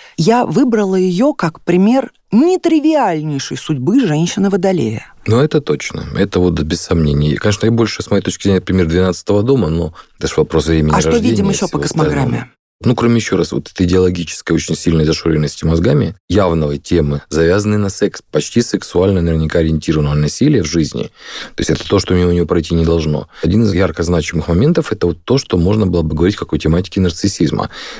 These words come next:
Speaker 2: Для неё это, скорее всего, было очень жёсткой шлифовкой, потому что сожжённая Венера в Водолее, я видел варианты, это человек, когда он сталкивается с реальностью, он получает прям тяжёлый опыт.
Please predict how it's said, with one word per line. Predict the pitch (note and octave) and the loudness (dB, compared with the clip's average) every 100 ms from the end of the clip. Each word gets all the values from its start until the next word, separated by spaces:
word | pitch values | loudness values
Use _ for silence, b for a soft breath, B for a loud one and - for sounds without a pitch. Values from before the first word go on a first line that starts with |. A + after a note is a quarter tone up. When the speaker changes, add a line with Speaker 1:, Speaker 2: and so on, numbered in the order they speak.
| B | B
Speaker 2:
Для | D#2+ E2 | 2 4
неё | F2 F2+ B2+ | 4 2 2
это, | - - F2 | 2 -2 -4
скорее | - F2+ F#2+ G#2+ | -2 0 2 0
всего, | - F2 | -2 0
было | E2 F2 | 2 2
очень | E2+ - F#2 | 0 0 0
жёсткой | F2 E2+ - | 0 0 -4
шлифовкой, | - D#2 - - - - - B B B - | -4 -2 -2 -4 -4 -6 -8 B B B -8
потому | - D#2 D#2 | 0 2 2
что | - - D#2+ E2 E2 | 0 0 0 0 0
сожжённая | - E2+ F2+ F2 E2+ E2 | 0 0 2 2 2 0
Венера | E2+ E2 D#2+ D2+ | 0 0 0 0
в | |
Водолее, | E2 D#2+ F2+ D3 F3+ A#2+ | 0 0 2 2 2 0
я | F2 | -2
видел | E2 D#2+ | -4 -2
варианты, | D#2+ F2 C3+ D#3+ D3+ B B B B - | -2 0 0 0 -2 B B B B -4
это | F2+ - | -4 0
человек, | A#2 A#2+ - | -2 -2 -2
когда | G2+ G2+ | 0 2
он | |
сталкивается | F#2 - E2 D2+ D2+ D2 | 0 -2 -4 -4 -6 -4
с | - | 0
реальностью, | F2+ D3 D#3 A2 - D#2+ | 2 2 0 -2 -4 -4
он | F2+ | -2
получает | F2 E2+ F#2+ E2+ | 0 0 0 0
прям | - D#2+ | 0 0
тяжёлый | D2+ F2+ F2+ D2+ C#2 | 0 0 2 0 -2
опыт. | - - | -4 -10